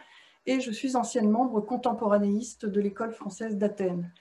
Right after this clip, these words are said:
Je vous propose, euh, aujourd'hui de faire un petit point sur, euh, la signification et les conséquences que la révolution grecque de mille huit cent vingt et un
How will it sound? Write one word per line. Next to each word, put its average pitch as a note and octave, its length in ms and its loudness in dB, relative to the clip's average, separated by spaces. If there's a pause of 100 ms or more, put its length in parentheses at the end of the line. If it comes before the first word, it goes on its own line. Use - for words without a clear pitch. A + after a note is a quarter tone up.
(260)
Je A#3 140 -2
vous C#4+ 160 4
propose, D4+ 560 6
euh, B3+ 200 4
aujourd'hui B3+ 440 6
de E4 80 4
faire D4 260 4
un B3+ 80 4
petit D4+ 280 -2
point D#4+ 360 4
sur, D4 420 4
euh, A#3 260 4
la A3 180 -2
signification C#4 720 2
et E4 60 6
les B3+ 120 2
conséquences D4+ 680 2
que C#4+ 80 2
la B3 140 6
révolution C4+ 480 2
grecque C4+ 260 6
de B3 80 -2
mille B3 200 2
huit B3+ 80 0
cent B3+ 200 2
vingt A#3+ 200 4
et C4 120 4
un C4 140 4